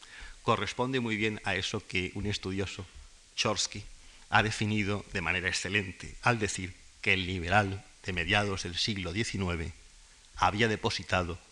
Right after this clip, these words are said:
su fe en el derecho, su esperanza en la ciencia y el altruismo del que era capaz en la política.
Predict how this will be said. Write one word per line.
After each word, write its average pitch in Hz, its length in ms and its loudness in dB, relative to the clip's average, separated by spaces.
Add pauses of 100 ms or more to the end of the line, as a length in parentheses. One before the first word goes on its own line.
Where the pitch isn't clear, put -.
(160)
su - 200 0
fe 117 420 0 (120)
en 92 120 0
el 98 160 2
derecho, 90 440 0 (600)
su - 180 2
esperanza 104 680 0 (160)
en 117 160 4
la 82 100 -4
ciencia 98 520 -6 (680)
y 120 160 2
el 95 80 4
altruismo 92 600 -2
del 73 160 -8
que - 120 -4
era 98 120 2
capaz - 460 -8 (440)
en 95 120 2
la 76 100 -2
política. - 540 -12